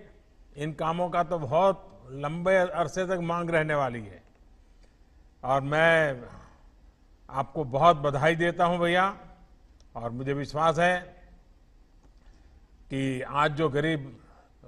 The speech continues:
कल्याण रोजगार अभियान शुरू हुआ है, उससे आप जैसे जो कुशल लोग हैं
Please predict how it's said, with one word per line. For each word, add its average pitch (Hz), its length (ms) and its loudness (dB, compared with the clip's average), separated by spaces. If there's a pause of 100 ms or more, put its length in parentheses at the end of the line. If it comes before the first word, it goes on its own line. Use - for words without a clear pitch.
(840)
कल्याण 156 420 0
रोजगार 143 440 2
अभियान 151 360 0
शुरू 160 240 -6
हुआ 160 280 2
है, 117 200 -6 (1040)
उससे 135 340 -6
आप 160 340 0
जैसे 180 260 -2
जो 185 120 0
कुशल - 420 0
लोग 170 340 2
हैं - 300 -18